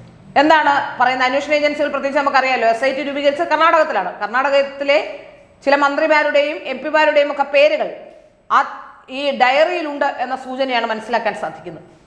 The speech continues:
അപ്പൊ അതിൽ നിന്നും നമുക്ക് വ്യക്തവും കൃത്യവുമായ ചില കാര്യങ്ങൾ മനസ്സിലാക്കാൻ സാധിക്കുന്നുണ്ട്.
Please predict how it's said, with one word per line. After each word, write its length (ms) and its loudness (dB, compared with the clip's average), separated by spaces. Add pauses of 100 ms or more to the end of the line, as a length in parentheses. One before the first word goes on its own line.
(320)
അപ്പൊ 140 2
അതിൽ 160 2
നിന്നും 200 2
നമുക്ക് 520 2
വ്യക്തവും 580 0
കൃത്യവുമായ 480 0
ചില 180 -2
കാര്യങ്ങൾ 380 -2
മനസ്സിലാക്കാൻ 540 -4
സാധിക്കുന്നുണ്ട്. 640 -4